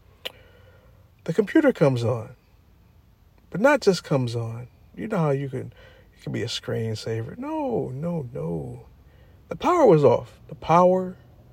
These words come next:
was off. The power comes on. And all of a sudden, the old Windows, you remember the Windows ninety-eight, right? You know, Alt Control Delete, you know.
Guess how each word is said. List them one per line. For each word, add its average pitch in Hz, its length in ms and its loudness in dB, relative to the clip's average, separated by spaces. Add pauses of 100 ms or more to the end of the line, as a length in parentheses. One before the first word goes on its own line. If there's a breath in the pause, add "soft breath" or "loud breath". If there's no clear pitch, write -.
(160)
was 127 160 -18
off. - 480 -8 (1200 soft breath)
The - 80 -20
power 131 320 2 (140)
comes 151 260 0
on. 190 280 -4 (1400 soft breath)
And 147 140 -4
all 247 220 8
of 233 100 8
a 220 60 4
sudden, 220 460 6 (180)
the - 140 -2
old 247 340 10
Windows, 170 600 6
you - 100 -6
remember 294 260 -2
the 262 100 -2
Windows 277 320 2
ninety-eight, 233 460 6
right? - 240 2 (840 soft breath)
You 180 140 -4
know, 233 260 0
Alt 175 220 6
Control 247 360 4
Delete, 277 360 -2 (560 soft breath)
you - 140 -8
know. 220 300 -2